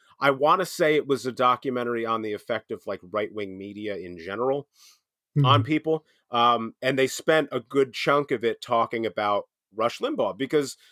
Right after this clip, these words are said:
Speaker 1: uh, I mean, honestly, they view him like Christ. Pace, like, the, there are people on that side of the aisle that think he is a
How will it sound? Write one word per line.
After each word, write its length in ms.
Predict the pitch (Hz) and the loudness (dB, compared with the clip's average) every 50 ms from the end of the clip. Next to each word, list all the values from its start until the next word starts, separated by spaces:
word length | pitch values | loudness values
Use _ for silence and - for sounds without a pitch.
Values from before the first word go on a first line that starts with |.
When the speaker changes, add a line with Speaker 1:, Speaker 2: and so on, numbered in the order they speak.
| _ _ _ _ _ - | _ _ _ _ _ 0
Speaker 1:
uh, 360 | 127 123 123 120 117 113 113 107 - _ _ _ - 131 | 2 4 4 6 4 4 2 0 -4 _ _ _ -4 -2
I 80 | 139 | 2
mean, 320 | 139 151 147 135 135 135 135 | 2 2 2 2 -2 -6 -2
honestly, 420 | - 139 - 240 349 - - 143 127 | 0 2 2 2 0 0 -2 0 2
they 160 | 143 156 175 | 2 2 0
view 340 | 120 101 - 113 127 147 151 | 0 -6 -6 -2 0 2 2
him 200 | 151 147 143 135 | 2 2 2 2
like 280 | 123 117 110 - - | 2 2 0 0 -4
Christ. 580 | - - - 135 147 135 95 - - - - - _ _ | -8 -2 0 2 2 2 0 -6 -10 -16 -18 -20 _ _
Pace, 300 | - 120 113 101 - - - 123 | -2 -2 -2 -2 -4 -8 -6 -4
like, 200 | 117 110 107 117 | -4 -4 -4 -4
the, 180 | 117 113 110 - _ - - | -4 -4 -4 -6 _ -8 -4
there 160 | - 185 240 | -2 2 2
are 80 | 175 139 | 2 0
people 320 | - - 190 190 151 143 | 0 -4 -6 -2 0 2
on 280 | 139 135 135 123 110 - _ _ _ _ _ _ | 4 4 4 2 -2 -8 _ _ _ _ _ _
that 320 | 104 95 127 127 139 - - | -4 0 2 2 2 2 0
side 340 | - - 147 135 139 135 127 | 0 2 4 4 4 4 2
of 100 | 117 113 | 0 0
the 140 | 117 110 | 0 2
aisle 320 | 107 113 143 151 117 101 98 | 4 6 6 6 4 2 0
that 160 | 107 104 - | -2 -4 -4
think 220 | - 127 120 113 | -2 -2 -2 -2
he 220 | - 131 135 143 135 | -4 -6 -2 -2 -2
is 120 | 113 95 | -2 -2
a 140 | 98 92 | -4 -8